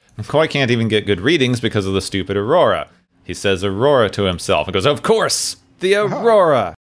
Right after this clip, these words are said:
Speaker 1: General random word association is the only way to do science.
Speaker 2: Yes. <laughs> Well, uh, it, it,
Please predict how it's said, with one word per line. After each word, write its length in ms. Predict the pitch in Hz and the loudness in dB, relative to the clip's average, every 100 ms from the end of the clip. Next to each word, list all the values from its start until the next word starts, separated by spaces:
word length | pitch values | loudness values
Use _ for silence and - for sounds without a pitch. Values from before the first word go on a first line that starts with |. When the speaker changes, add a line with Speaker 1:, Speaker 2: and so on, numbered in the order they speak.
| _ _ - | _ _ -8
Speaker 1:
General 540 | 107 208 226 170 120 | 0 0 2 0 0
random 420 | 110 135 139 123 | 0 2 2 0
word 240 | 107 117 110 | 2 4 4
association 800 | 101 113 98 - 101 95 90 98 | 2 0 0 0 0 0 0 -4
is 140 | 92 | -4
the 100 | 101 | 0
only 220 | 131 120 | 2 2
way 160 | 104 95 | 2 2
to 80 | 90 | 0
do 160 | 87 | -4
science. 680 | 82 92 82 76 - - - _ - | -2 -2 0 -2 -8 -12 -14 _ -10
Speaker 2:
Yes. 320 | 127 117 - | -10 -10 -8
<laughs> 40 | 147 - - 190 - _ - _ _ _ | -8 -8 -12 -14 -14 _ -20 _ _ _
Well, 360 | 143 156 160 160 | -6 -2 0 0
uh, 280 | 156 151 147 - 180 | -2 -4 -6 -14 -14
it, 220 | 160 - _ _ - | -14 -14 _ _ -12
it, 140 | 175 | -12